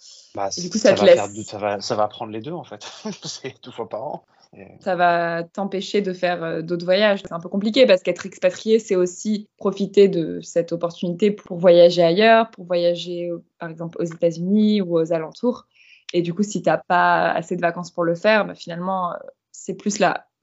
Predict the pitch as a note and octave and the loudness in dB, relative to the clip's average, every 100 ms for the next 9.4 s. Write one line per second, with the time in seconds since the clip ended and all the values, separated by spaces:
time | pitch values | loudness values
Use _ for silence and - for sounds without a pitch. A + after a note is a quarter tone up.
0 | _ F#3 - E3+ E3+ G3 G#3 F#3+ - F#3 | _ -6 0 0 0 2 2 2 -2 -4
1 | E3+ E3+ G3+ F3 E3+ F3 G#3+ G#3+ G#3 F#3+ | -4 2 4 4 2 0 0 0 2 2
2 | F#3 F3+ - G3 G#3 G3 _ _ _ _ | 0 -2 -4 -4 -2 -2 _ _ _ _
3 | _ - F3 - E3+ F3 E3+ F#3 F3 G#3+ | _ -12 -8 0 0 0 -2 2 4 6
4 | F#3 - F3 E3+ E3+ - G#3 F#3+ F#3 F3 | 4 2 0 2 2 0 0 2 2 2
5 | G#3 G3 - F3 E3+ F#3 F#3 F3+ F3 F3 | 4 4 2 -8 -2 2 4 2 0 -2
6 | F3 E3+ F#3+ - - - - _ - A#2+ | -2 -2 -6 -14 -18 -20 -20 _ -12 -6
7 | C3 A#2+ C#3 B2 G#2+ - E3 C#3+ - A2 | -4 2 6 4 2 -4 -4 -4 -8 -16
8 | G2+ A2+ A#2+ A2+ - A2+ A#2+ A#2+ A2+ - | -10 -2 2 2 0 -4 -4 -6 -16 -10
9 | G#2+ G#2+ G#2+ | -4 -4 -4